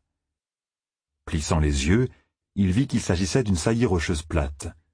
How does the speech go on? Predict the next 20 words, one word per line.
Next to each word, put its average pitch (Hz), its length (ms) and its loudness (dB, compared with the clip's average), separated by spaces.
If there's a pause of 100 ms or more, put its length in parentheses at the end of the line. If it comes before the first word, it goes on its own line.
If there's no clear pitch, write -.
(1200)
Jaillissant 117 520 2
du 101 140 0
flanc 92 220 0
d'une 73 220 2
butte, 101 380 0 (260)
elle 104 140 0
formait 120 360 2
un 98 60 2
toit 117 140 0
naturel 95 480 0
sur 82 160 -2
une 80 80 0
partie 87 240 -2
de 76 100 -2
la 69 120 -4
pente. « - 460 -8 (2500)
Par 175 180 0
là ! » 139 220 -2 (680)
lança 82 260 -2
Perrine. 67 500 -4